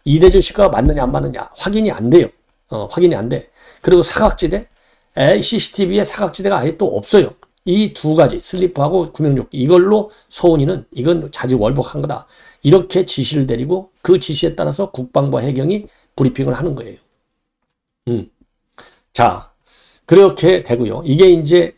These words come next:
지금 이제, 어, 서훈이가 그 이십삼 일 날 아침 열 시 회의에서 월북 보고서 만들어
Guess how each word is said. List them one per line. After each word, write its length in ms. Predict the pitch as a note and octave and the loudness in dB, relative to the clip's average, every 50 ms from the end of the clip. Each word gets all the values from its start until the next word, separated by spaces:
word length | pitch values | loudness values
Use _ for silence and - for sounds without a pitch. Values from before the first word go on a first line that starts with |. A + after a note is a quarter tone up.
| _ _ | _ _
지금 200 | - C#3 C3 C3 | -2 0 0 0
이제, 320 | A#2+ B2 A#2+ A#2+ - - _ _ | 2 0 -2 -2 -4 -12 _ _
어, 200 | _ G#2+ G#2 G2 G2 | _ -4 -4 -4 -6
서훈이가 720 | - - - F3 F3 F3+ F3+ F3 E3 F3+ F#3 F#3 D#3+ - _ _ _ | -8 0 2 4 4 4 4 2 0 0 -2 -2 -4 -10 _ _ _
그 220 | - - B2+ A#2+ A#2+ | -6 -4 -2 -2 0
이십삼 540 | B2 C#3 C#3 - - C#3 - - - D#3 D3 | 0 -2 -2 -2 -4 -6 -8 -8 -6 -4 -4
일 140 | C3+ C3+ | -4 -2
날 160 | C#3 D3 D#3 C3 | -2 -2 -2 -4
아침 340 | - A2 - - - G#2+ G2+ | -6 -8 -8 -8 -8 -4 -2
열 160 | A2 C3 D3+ | 0 0 0
시 220 | C#3+ - - F3+ | -2 -2 -4 -2
회의에서 440 | D3 D3+ E3 D3+ D3+ D3+ D3 - - | -2 0 0 0 -2 -4 -4 -6 -4
월북 340 | - - C3 D#3+ D#3+ E3 - | 0 0 0 0 0 -6 -6
보고서 260 | - E3 D#3 D#3 G3+ | -6 -6 -4 -4 -6
만들어 540 | - - A2+ B2 C3 C#3+ D3+ F#3+ F#3 - | -6 -6 -8 -4 0 4 4 4 4 2